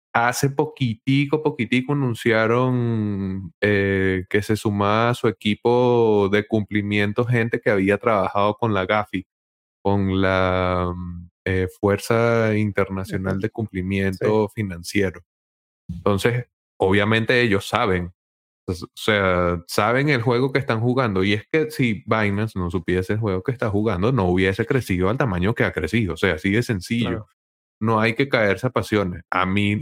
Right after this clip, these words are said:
Speaker 1: no me gusta, por lo que mencionaba Cristo, que es demasiado grande y genera demasiada, o sea, me genera demasiada inquietud un actor tan grande dentro de Bitcoin, pero bueno, qué coño, o sea, son exitosos porque hacen su vaina bien.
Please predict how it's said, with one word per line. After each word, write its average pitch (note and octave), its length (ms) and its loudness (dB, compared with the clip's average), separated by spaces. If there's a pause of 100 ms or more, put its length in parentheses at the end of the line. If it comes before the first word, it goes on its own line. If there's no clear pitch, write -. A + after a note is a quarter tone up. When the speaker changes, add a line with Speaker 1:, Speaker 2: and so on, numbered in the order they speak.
Speaker 1:
no A2 100 0
me A2 140 0
gusta, G2 320 -2
por B2+ 160 -2
lo F#2 100 -2
que - 80 -2
mencionaba E2+ 580 -2
Cristo, B2+ 420 -2
que - 100 2
es F#2 100 -4
demasiado G2+ 460 0
grande A2+ 400 2
y A#2+ 140 2
genera F#2+ 360 0
demasiada, G#2 1000 0
o - 760 -20
sea, G2+ 120 0
me G2+ 160 2
genera G#2 340 2
demasiada A2 380 0
inquietud B2 640 -2 (340)
un A2 320 2
actor A#2 400 0
tan A#2 180 0
grande A#2 360 2
dentro A#2 360 2
de C3 120 2
Bitcoin, B2 400 0
pero E2+ 200 -2
bueno, G2+ 280 0
qué F#2+ 160 -2
coño, A#2 320 0
o - 20 -6
sea, G#2+ 180 2
son F#2 220 -2
exitosos B2 560 0
porque B2 320 0
hacen F#2 240 -2
su A2+ 140 -2
vaina G2+ 320 0
bien. G2 380 0